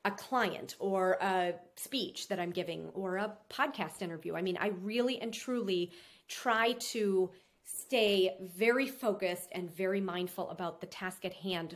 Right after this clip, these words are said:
so that I'm giving it my all. Um,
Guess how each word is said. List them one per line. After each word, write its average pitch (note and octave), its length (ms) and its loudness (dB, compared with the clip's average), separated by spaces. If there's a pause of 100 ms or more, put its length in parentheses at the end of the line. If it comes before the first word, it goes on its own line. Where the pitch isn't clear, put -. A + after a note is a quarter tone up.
so F#3+ 100 -8
that E3+ 140 -4
I'm E3+ 120 -2
giving F#3+ 260 -4
it - 100 -6
my F3 220 -4
all. E3 420 -2 (360)
Um, E3+ 460 -2